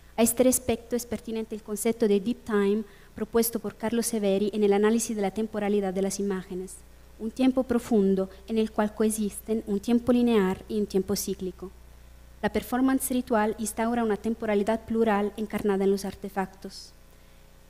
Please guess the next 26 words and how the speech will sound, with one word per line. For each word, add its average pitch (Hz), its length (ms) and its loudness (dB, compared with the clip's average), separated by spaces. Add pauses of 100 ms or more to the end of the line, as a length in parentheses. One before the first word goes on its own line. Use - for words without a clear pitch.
El 226 120 4
interior 226 380 4
de 240 100 4
la 247 140 4
caja, 240 420 0
con 208 140 0
sus 202 200 -8
capas 220 440 -4
estratificadas, 208 920 -6
condensa 226 540 2
la 196 80 4
memoria 208 320 4
de 220 80 2
las 220 140 -4
acciones 226 400 -6
pasadas, 202 640 -6
el 202 120 -4
momento 208 380 4
presente 220 600 -2
y 220 80 -10
la 196 100 -6
potencialidad 208 640 -4
futura, 196 520 -6
futura 208 400 0
del 196 140 0
crecimiento. 196 720 0